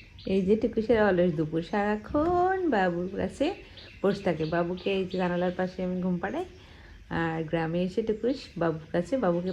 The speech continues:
পাহারা দেয়। আমি কোনো কাজ করতে গেলেও টুকুস নড়ে না, কারণ হচ্ছে টুকুস বাবুকে দেখে। খুব বুদ্ধি আমার তুকুলানির। গ্রামে এসে টুকুসের ভালোই দিন কাটছে। টুকুস একটু ছাদে যাচ্ছে, উঠোনে যাচ্ছে, but টুকুস বাইরে কোথাও যায় না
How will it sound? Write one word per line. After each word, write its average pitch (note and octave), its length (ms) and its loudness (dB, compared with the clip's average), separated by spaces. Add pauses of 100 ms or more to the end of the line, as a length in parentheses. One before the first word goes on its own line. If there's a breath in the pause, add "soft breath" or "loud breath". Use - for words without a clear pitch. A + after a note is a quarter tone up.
পাহারা D#3 320 -4
দেয়। - 140 -8 (240)
আমি G3 140 0 (100)
কোনো C4+ 220 2
কাজ A#3+ 200 2
করতে G#3+ 280 -2
গেলেও G#3 220 0 (100)
টুকুস G3 240 0 (100)
নড়ে D#3+ 280 2
না, D#3+ 60 -2 (120)
কারণ E3 300 0
হচ্ছে G3+ 220 -6
টুকুস A3+ 260 2
বাবুকে D#3+ 320 0 (100)
দেখে। D#3 220 -2 (580 loud breath)
খুব E4+ 300 4 (160)
বুদ্ধি E3 260 2 (100)
আমার D#3+ 220 -2
তুকুলানির। D#3 560 -2 (460 loud breath)
গ্রামে B3+ 320 2
এসে D#4 180 -4
টুকুসের D4 340 -2 (100)
ভালোই F#3 320 0
দিন G#3+ 180 0
কাটছে। G#3+ 300 -2 (120)
টুকুস F3 380 -4
একটু F3+ 240 -8
ছাদে D#3+ 340 0
যাচ্ছে, E3 320 -4
উঠোনে D#3+ 340 -4
যাচ্ছে, E3+ 320 -2 (1200 loud breath)
but B3+ 180 6 (180)
টুকুস G#3 260 4 (120)
বাইরে E3 240 4 (100)
কোথাও F#3 360 0 (100)
যায় E3+ 200 2
না G3 60 -2